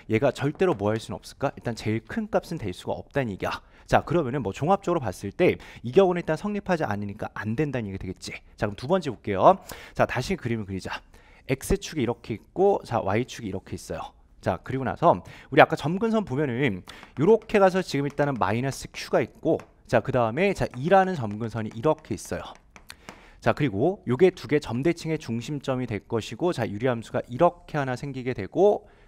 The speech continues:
자, 그 다음에 한쪽에서 또 이렇게 일단 되지. 자, 여기서 이제 틀이 좀 나오는데, 자, 먼저 에프 삼하고 에프 오를 봅시다. 자, 보세요. 지금 얘 같은 경우는 에프 삼이 아까 값이 더 컸었어요. 에프 오가 더 작은 거고 둘 다 양수야. 선생님, 그렇다고 치면은, 자, 이럴 수 있거든.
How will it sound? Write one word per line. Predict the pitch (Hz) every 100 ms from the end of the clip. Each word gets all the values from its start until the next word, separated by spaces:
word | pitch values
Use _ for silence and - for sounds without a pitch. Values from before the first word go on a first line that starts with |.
| _
자, | 113
그 | 90 110
다음에 | 113 98 143 196
한쪽에서 | - 180 185 175 139 139
또 | -
이렇게 | - 117 160 160 143
일단 | 131 131
되지. | 104 95 - - _ - - -
자, | 117 90
여기서 | 104 135
이제 | 98
틀이 | - 233 220
좀 | 202
나오는데, | 151 98 101 104 170 95 - - -
자, | -
먼저 | 117 131
에프 | - - 214
삼하고 | 233 214
에프 | 143 104 - -
오를 | 107 160
봅시다. | 123 95 - - - -
자, |
보세요. | 123 120 92 147 190 - -
지금 | - 214
얘 |
같은 | 175 202 202
경우는 | 165 151 190 92 - -
에프 | 143 151 - 208
삼이 | 240 233
아까 | 143 - 151
값이 | - - -
더 | 104
컸었어요. | - - - 190 - 98
에프 | - 123 -
오가 | 160
더 | 147
작은 | - 104 117
거고 | 107 107
둘 | -
다 | 107 90
양수야. | 95 101 98 92 - -
선생님, | 160 135
그렇다고 | 120 127 135 123
치면은, | 120 - 160 147 214
자, | 180 113
이럴 | 107 165
수 | 160 139
있거든. | - 123 202